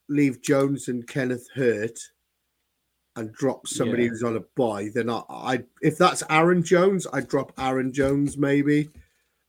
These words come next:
Speaker 1: and pick up, like, Charbonnet for the week if you, if you need that. But if you, if you don't need, if you don't need to pick up Charbonnet, then I just start Robinson and Monty. Me,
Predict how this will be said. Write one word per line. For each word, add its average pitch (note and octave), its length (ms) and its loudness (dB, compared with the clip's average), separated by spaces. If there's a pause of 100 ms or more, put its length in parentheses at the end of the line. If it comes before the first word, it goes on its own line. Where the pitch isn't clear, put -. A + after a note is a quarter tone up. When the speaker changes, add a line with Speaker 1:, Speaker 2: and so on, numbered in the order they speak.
(100)
Speaker 1:
and A#2+ 220 -4
pick C3+ 240 -4
up, A2+ 200 -2
like, A2+ 260 -6
Charbonnet A#2+ 800 -2 (340)
for B2 80 -4
the A2+ 100 -4
week C3 320 0
if A#2 160 -4
you, - 100 -2
if A#2 200 -6
you A2 100 -8
need C3 360 0
that. D#3 260 0
But A#2+ 80 -8
if A#2+ 160 -8
you, G#2+ 240 -6 (100)
if A2 140 -16
you A2+ 80 -10
don't A#2+ 300 -4
need, A#2 280 -6 (540)
if - 120 -12
you C#3 60 -2
don't C#3 220 4
need C#3+ 260 6
to C#3+ 80 -6
pick G#2+ 160 -8
up G2 80 -12
Charbonnet, G#2+ 640 -8
then G2 240 -8 (400)
I A2+ 120 -4
just A#2+ 200 -4
start A#2+ 320 -2
Robinson G#2+ 540 -2
and F#2+ 80 -6
Monty. G#2 380 -8
Me, G#2 220 -12